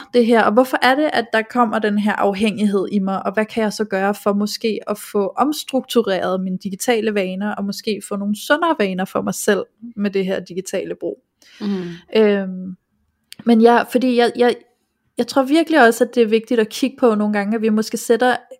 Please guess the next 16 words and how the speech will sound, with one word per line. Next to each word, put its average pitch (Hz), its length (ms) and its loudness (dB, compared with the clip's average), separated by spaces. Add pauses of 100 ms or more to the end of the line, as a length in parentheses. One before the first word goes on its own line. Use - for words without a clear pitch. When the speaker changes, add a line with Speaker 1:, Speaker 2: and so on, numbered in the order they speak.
(200)
Speaker 1:
lidt 277 380 -2
for - 160 -2
høje 220 280 2
krav 208 440 2
til, 220 260 2
hvor 226 480 4
nærværende 202 640 0
vi 190 80 -8
skal 196 260 -4
være 196 420 -2
i 208 60 -6
den 202 200 0
tid, 202 340 -2
vi 196 160 -2
er 180 220 0
sammen. 185 540 -2